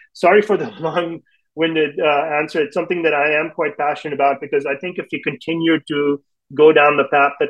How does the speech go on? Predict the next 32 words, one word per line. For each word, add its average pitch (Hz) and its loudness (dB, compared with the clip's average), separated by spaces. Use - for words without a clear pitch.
we've 135 -4
gone, 139 0
uh, 139 -2
you 151 -4
know, 131 2
uh, 147 -2
in 147 2
the 139 -2
past, 147 0
um, 139 0
we, 160 -6
we 160 -10
just 165 -6
not 143 0
have 151 -2
the 147 -2
investment 139 -2
in, 139 -4
in, 139 -2
uh, 139 0
drug 139 4
development 131 0
for 139 0
heart 143 0
failure 139 0
specifically, 139 -2
uh, 139 6
because 143 0
the 143 -2
current 175 2
infrastructure 156 -2
requires 139 -2